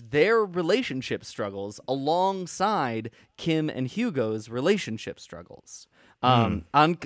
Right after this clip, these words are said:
Speaker 1: uh, you know, Kim's like, "Rose, I'm gonna run away with you. Men are terrible." Um, and they very intentionally draw a lot of those parallels.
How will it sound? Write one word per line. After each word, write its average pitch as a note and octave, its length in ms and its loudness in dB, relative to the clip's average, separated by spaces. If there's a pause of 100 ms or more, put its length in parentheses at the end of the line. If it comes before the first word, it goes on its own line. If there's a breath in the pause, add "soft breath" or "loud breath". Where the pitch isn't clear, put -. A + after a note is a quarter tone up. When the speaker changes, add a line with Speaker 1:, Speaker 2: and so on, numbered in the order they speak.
(100)
Speaker 1:
uh, C3 60 -2
you D#3+ 200 0
know, B2 220 2 (420 soft breath)
Kim's F#3 420 0
like, D3 240 2
"Rose, G#3 220 6
I'm G3 100 0
gonna G#3+ 160 2
run A#3 160 4
away A#3 200 4
with F#3 200 0
you. A2+ 100 0
Men E3+ 220 4
are E3 100 4
terrible." D3 600 0 (260 loud breath)
Um, A2+ 560 6 (340)
and C#3 200 0
they C#3+ 220 6
very D#3 420 4
intentionally D3+ 640 -6
draw C#3+ 720 4
a A#2+ 40 4
lot A#2+ 320 2
of B2 100 -2
those C3 200 0
parallels. C#3 840 -6